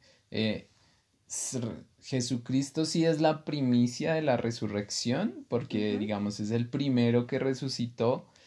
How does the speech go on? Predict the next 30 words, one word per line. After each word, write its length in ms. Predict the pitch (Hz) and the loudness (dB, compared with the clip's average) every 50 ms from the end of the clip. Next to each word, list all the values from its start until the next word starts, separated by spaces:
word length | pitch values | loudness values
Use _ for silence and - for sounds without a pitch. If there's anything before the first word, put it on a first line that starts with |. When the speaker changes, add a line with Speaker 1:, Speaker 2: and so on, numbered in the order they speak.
| _ _ _ _ _ _ _ _ | _ _ _ _ _ _ _ _
Speaker 1:
y 240 | - 120 120 123 117 | -2 2 2 2 2
sigue 540 | 120 - - 143 139 139 127 127 135 131 135 | 0 -2 0 0 2 2 4 6 6 6 8
vivo, 440 | 131 131 127 131 156 233 339 - _ | 6 6 4 4 2 2 -2 -6 _
¿no? 320 | - 165 117 117 - - 214 | -6 -4 -4 -2 -2 -4 -4
Está 220 | 208 254 240 - | -4 -2 -2 0
en 80 | 110 110 | 0 2
Speaker 2:
Ujú. 80 | 113 | 0
Speaker 1:
este 180 | 120 - - 123 | 0 0 0 0
momento, 640 | 123 127 127 123 113 107 104 104 110 107 107 110 - _ _ _ _ _ - | 0 2 0 0 0 0 0 0 -2 -2 -2 -4 -8 _ _ _ _ _ -6
eh, 160 | - 110 113 | 0 2 4
a 60 | 117 | 6
la 100 | 117 113 | 6 6
diestra 480 | 110 110 107 107 104 104 - - 110 113 | 6 4 4 2 0 -2 -4 2 4 4
del 160 | 117 123 123 | 4 4 2
Padre, 460 | 123 123 117 117 123 147 190 247 - - _ _ _ _ _ _ - - 120 | 2 2 2 4 2 0 -2 -4 -8 -12 _ _ _ _ _ _ -18 -12 -2
pero 420 | - 131 131 131 131 131 127 123 123 | 2 2 6 8 8 8 8 8 6
durante 480 | 110 117 123 120 123 120 117 110 120 | 6 4 4 4 6 4 2 2 0
la 120 | 113 107 110 | 0 0 0
historia, 560 | 107 104 - - - 135 147 175 170 170 175 | 0 -2 -4 0 4 6 6 8 6 4 2
en 80 | 170 165 | 2 0
el 100 | 160 156 | 0 0
relato 460 | 139 127 120 113 104 107 - 113 120 | 0 0 2 2 2 2 2 0 0
bíblico 560 | 127 135 143 151 156 160 160 160 - 151 147 143 | 2 0 0 -2 -2 -2 -4 -6 -4 -6 -4 -4
y 80 | 135 | -4
también, 500 | 123 - 107 101 104 101 98 98 98 101 | -2 -2 -2 0 0 -2 -2 -4 -4 -4
pues, 180 | - 107 113 117 | -4 -4 -2 0
en, 240 | 113 117 117 - - 110 | 0 0 -2 -2 -4 -4
en 160 | 107 104 104 | -2 0 0
muchos 460 | 104 107 110 110 110 - 113 113 123 | 0 0 0 -2 -2 -4 -4 -2 -2
otros 420 | 123 120 120 120 120 120 120 - | -4 -4 0 0 0 0 0 -4